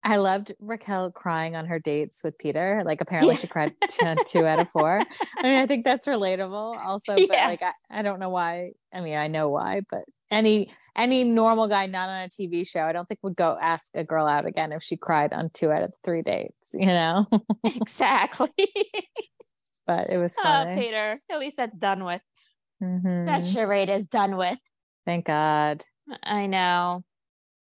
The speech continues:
Speaker 2: So I wonder what comes. Well, I guess the, the Schwartz comes first, and then, uh, and then Garcelle's son.
Speaker 1: Oh, yeah.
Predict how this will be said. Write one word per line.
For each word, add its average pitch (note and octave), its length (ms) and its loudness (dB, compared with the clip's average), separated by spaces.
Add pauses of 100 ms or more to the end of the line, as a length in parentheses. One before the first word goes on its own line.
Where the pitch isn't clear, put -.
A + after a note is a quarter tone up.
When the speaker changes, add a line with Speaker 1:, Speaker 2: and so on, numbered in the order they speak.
(540)
Speaker 2:
So - 120 0
I A#3 100 6
wonder A#3 300 -2
what G#3 160 -6
comes. A#3+ 180 -12
Well, B3+ 120 0
I A#3+ 240 2
guess A3+ 200 -10
the, G3 460 -8
the A3+ 80 -10
Schwartz G#3 400 -4
comes F#3+ 340 -8
first, F#3+ 640 0 (460)
and G3 300 -2
then, F3+ 340 -2
uh, E3+ 420 -2 (960)
and G3+ 80 -12
then F#3+ 120 -8
Garcelle's F3 460 0
son. F#3 360 0 (600)
Speaker 1:
Oh, D3 300 -6
yeah. D3 300 -6